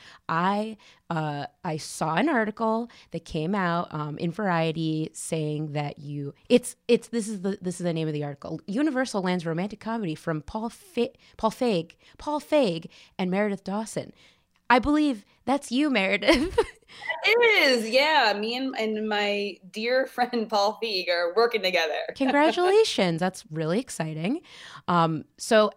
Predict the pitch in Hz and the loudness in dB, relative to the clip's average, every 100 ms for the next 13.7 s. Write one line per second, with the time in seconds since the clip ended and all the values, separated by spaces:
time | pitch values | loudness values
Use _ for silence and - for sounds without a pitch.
0 | - 208 320 359 320 220 165 156 151 180 | -2 2 2 2 4 2 2 0 0 0
1 | - 190 180 175 170 - 196 208 - 165 | 0 -2 0 -2 -4 -2 -2 0 -2 -2
2 | 165 156 147 165 156 165 147 151 143 240 | -2 -4 -4 -4 -4 -4 -6 -8 -4 -4
3 | - - - - - 165 - 165 170 269 | -6 -20 -20 -10 -4 -4 -4 -4 -2 -2
4 | 277 196 202 202 208 - 156 147 - - | -4 -4 -2 -4 -4 -8 -8 -10 -10 -8
5 | 156 160 165 165 175 196 240 269 185 185 | -6 -4 -4 -2 -2 0 0 2 0 -2
6 | - - 175 165 151 147 160 - - - | -8 -8 -2 -2 -2 -6 -8 -20 -18 -12
7 | - 180 170 - 180 196 196 196 - _ | 0 2 2 2 4 4 4 0 -4 _
8 | 175 196 202 - - 233 269 262 247 - | -4 -2 -2 -6 2 2 6 4 4 2
9 | 196 226 269 220 - 240 262 - - - | -2 2 4 4 2 6 6 6 2 -4
10 | - 226 202 185 175 175 - - - - | -8 -4 -2 0 0 -4 -10 -16 -12 -8
11 | - 196 190 180 180 196 202 - 170 175 | -6 0 0 6 6 6 4 2 4 4
12 | 165 170 165 - 160 151 - 151 147 - | 2 2 -2 -2 -6 -6 -6 -6 -6 -8
13 | - 233 233 196 180 180 175 | -4 0 0 2 2 2 -2